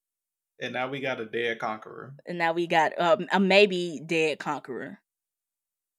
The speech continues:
Speaker 2: He could still be out
Speaker 1: Maybe,
Speaker 2: there.
Speaker 1: yeah.
Speaker 2: 'Cause he got sucked into that multiverse machine and they coulda put him anywhere.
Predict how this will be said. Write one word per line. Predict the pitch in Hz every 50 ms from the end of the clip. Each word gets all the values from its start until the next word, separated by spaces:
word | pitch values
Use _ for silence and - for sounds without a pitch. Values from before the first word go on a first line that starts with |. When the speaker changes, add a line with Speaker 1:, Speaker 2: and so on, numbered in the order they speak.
| _ _ _ _ _ _
Speaker 2:
He | 175 170
could | - - 220 202 190 190
still | - - 170
be | 160 160 156 147
out | - 165 147 127
Speaker 1:
Maybe, |
Speaker 2:
there. | 123 135 113 - - -
Speaker 1:
yeah. | - 135 131 120 110 107 92 80 113 131 - _
Speaker 2:
'Cause | - 175 170 -
he | 196 190
got | 202 175 156 -
sucked | - - 175 170 -
into | 160 - -
that | 165 151 151
multiverse | 151 156 156 151 - 147 131 131 127 135 -
machine | - 135 - 143 127 117
and | 113 123
they | 135 131
coulda | - - 139 120
put | - - -
him | 151 151 123
anywhere. | 82 92 117 120 - 65 - - - 180 _